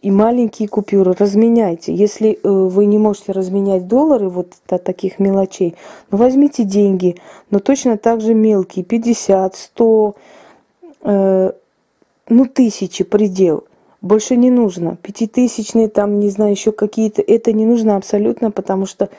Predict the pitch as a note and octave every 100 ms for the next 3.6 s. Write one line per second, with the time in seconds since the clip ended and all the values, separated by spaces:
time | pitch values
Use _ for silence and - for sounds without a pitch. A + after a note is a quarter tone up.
0 | - - - - F#3 A3+ A#3+ - G#3+ G#3
1 | G#3 A#3 A3 G#3 G#3+ G3+ G#3 G#3 - F3+
2 | G3 G3+ F3 E3+ - - - - - _
3 | _ - _ - G#3 -